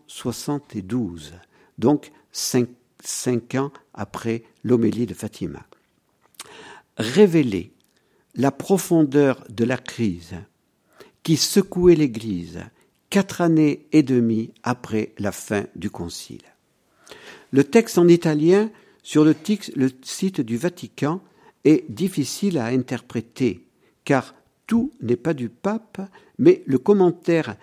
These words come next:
est fait par quelqu'un qui a autorité, puisque transmis sur le site officiel du Vatican. Je ne comprenais pas de fait pourquoi on n'avait pas le texte intégral de l'homélie de Paul six. Je ne l'ai compris qu'après,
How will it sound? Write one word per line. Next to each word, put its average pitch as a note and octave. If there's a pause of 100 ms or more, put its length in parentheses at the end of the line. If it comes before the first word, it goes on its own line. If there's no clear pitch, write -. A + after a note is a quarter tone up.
(180)
est C3
fait D3+
par A#2+
quelqu'un F3
qui F#3
a -
autorité, D3+ (260)
puisque D#3
transmis A#2 (180)
sur A#2
le A2+
site F3
officiel A2+
du G#2+
Vatican. - (720)
Je -
ne E3
comprenais C3+
pas F3+
de C3
fait F3+
pourquoi F3 (220)
on A2
n'avait G2+
pas D#3+
le G#2+
texte C#3
intégral A2 (340)
de A2+
l'homélie A2+
de A2+
Paul F2
six. E3 (260)
Je A2+
ne C3+
l'ai C3
compris F#2+
qu'après, -